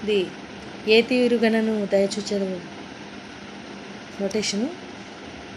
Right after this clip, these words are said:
నాదనామక్రియ రాగం. అయితే మనం ఆ రాగంలో ఉండే స్వరస్థానాలు అన్నీ వాడము. ఇంకా షడ్జం, శుద్ధరిషం, అంతర్గాంధారం, శుద్ధమధ్యమం, పంచమం, తారస్థాయి షడ్జం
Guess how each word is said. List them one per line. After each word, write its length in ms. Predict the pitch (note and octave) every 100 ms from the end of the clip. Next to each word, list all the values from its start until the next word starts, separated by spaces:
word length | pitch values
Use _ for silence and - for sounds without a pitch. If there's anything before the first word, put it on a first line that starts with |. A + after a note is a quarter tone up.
| - - - - - - - - - - - -
నాదనామక్రియ 680 | G#3 A3 B3 B3 A#3 G#3+ G3+
రాగం. 320 | F#3+ F#3 A#3 - - - - - - - - - - - - - - - - - - - - - -
అయితే 140 | G#3 B3
మనం 360 | A#3 G#3+ F#3+ - - - -
ఆ 40 | G3
రాగంలో 420 | G3 G3 A#3 A#3+
ఉండే 260 | A3+ G#3+
స్వరస్థానాలు 580 | G3 G#3 G3 - A3 G#3
అన్నీ 260 | F#3+ G3+ A3+
వాడము. 460 | G#3 F#3 F#3+ G3 C#4 D4
ఇంకా 200 | G3+ F#3+ F#3 - - - -
షడ్జం, 380 | F3 A3 A#3+ C4+ - - -
శుద్ధరిషం, 520 | F#3+ F3 G3+ - B3 C#4+ - F3
అంతర్గాంధారం, 640 | F#3 G3 G3 G3 G#3 C#4 D4
శుద్ధమధ్యమం, 540 | F3+ F#3 G3+ G3 A3+ D4 - - - - - - -
పంచమం, 380 | F#3+ F#3+ A#3 D4+ -
తారస్థాయి 380 | G3 F3+ - G3
షడ్జం 260 | F3+ D3+